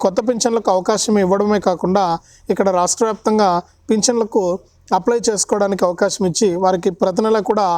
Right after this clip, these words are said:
నాలుగు వేల రూపాయల పింఛను, ఆరు వేల రూపాయల పింఛను, పదివేల రూపాయల పింఛను, పదిహేను వేల రూపాయల పింఛన్లను అయితే మన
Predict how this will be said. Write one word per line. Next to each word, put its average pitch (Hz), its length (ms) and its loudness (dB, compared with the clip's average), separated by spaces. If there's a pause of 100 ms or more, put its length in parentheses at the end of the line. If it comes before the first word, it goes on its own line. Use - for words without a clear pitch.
(480)
నాలుగు 208 280 0
వేల 220 120 0 (100)
రూపాయల 202 340 0
పింఛను, 196 340 2 (480)
ఆరు 214 200 2
వేల 226 100 0 (100)
రూపాయల 202 260 0 (120)
పింఛను, 190 280 0 (140)
పదివేల 208 400 2
రూపాయల 196 260 0 (140)
పింఛను, 190 340 0 (460)
పదిహేను 226 380 0
వేల 220 180 0
రూపాయల 196 340 0
పింఛన్లను 185 460 0
అయితే 202 180 0 (520)
మన 185 80 2